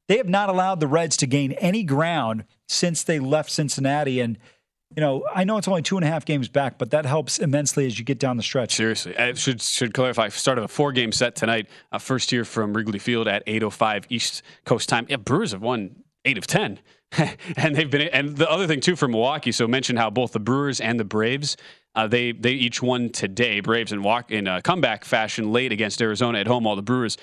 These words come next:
Speaker 2: and Corbin Burns shut out Taijuan Walker and the Phillies. Uh, you and I won't be together tomorrow, Mal, but what are your thoughts on that Brewer-Braves series? Three-game stretch at American Family Field starting tomorrow.
Speaker 1: Yeah, good opportunity for the, uh, Milwaukee Brewers. Uh, and, uh,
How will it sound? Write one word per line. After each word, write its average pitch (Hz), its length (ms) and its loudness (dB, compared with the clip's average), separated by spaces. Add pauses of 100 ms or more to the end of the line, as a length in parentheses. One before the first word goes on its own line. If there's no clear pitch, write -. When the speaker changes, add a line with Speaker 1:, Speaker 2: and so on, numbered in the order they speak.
(160)
Speaker 2:
and 113 140 -2
Corbin 127 300 2
Burns 131 260 0
shut 127 160 2
out 110 120 0
Taijuan 113 320 2
Walker 117 320 0
and 110 80 0
the - 60 -4
Phillies. 139 400 -2 (320)
Uh, 110 100 0
you 139 140 2
and 139 80 0
I 127 60 0
won't 123 160 -2
be 127 80 2
together 117 260 0
tomorrow, 113 380 0
Mal, 107 160 2
but 104 80 -2
what 113 140 2
are - 20 0
your 120 100 -2
thoughts 117 260 0
on 110 60 0
that 78 160 -10
Brewer-Braves 113 640 -2
series? 87 460 -6 (200)
Three-game 127 380 0
stretch - 400 -2
at 117 240 0
American 113 340 -2
Family 110 280 -2
Field 110 280 -2
starting 107 300 -2
tomorrow. 92 460 -10
Speaker 1:
Yeah, 190 160 2
good 208 260 2
opportunity 185 640 2
for 147 180 2
the, 143 240 2
uh, 131 100 0
Milwaukee 135 560 2
Brewers. 127 640 0 (100)
Uh, 135 360 0
and, 165 140 2
uh, 220 60 -4